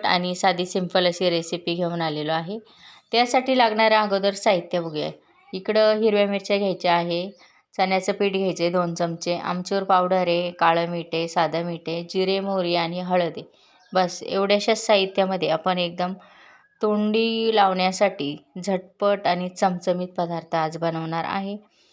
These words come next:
कढई घ्यायची आहे, कढईमध्ये तेल घालायचे, यामध्ये जिरे, मोहरी घालून घ्यायची आहे आपल्याला.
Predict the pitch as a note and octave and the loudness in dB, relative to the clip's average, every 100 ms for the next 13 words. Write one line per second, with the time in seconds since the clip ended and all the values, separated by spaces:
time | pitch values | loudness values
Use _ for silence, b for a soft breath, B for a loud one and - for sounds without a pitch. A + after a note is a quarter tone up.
0 | b b - A3+ B3 B3 B3+ B3+ A3+ A3 | b b 0 2 4 4 2 4 2 4
1 | A3+ G#3 G3+ G3+ F#3+ G3 G#3 G3 G3 G3+ | 4 2 2 0 0 0 2 2 2 2
2 | F3 D#3+ - E3+ F3+ F#3+ F#3+ F3+ F3+ F3+ | 2 -2 -2 -2 -2 -2 0 0 0 -4
3 | F#3 F#3+ F#3+ F#3+ F#3 F3+ F3+ F3+ G3+ _ | -6 -2 0 0 -2 -6 -6 -8 -10 _
4 | _ _ F#3+ F#3 F3+ F3+ F#3 E3 - D#3 | _ _ -4 -2 -2 -4 -6 -6 -8 -6
5 | - F3 E3+ E3 E3+ E3 G3 | -4 -4 -4 -4 -4 -4 -4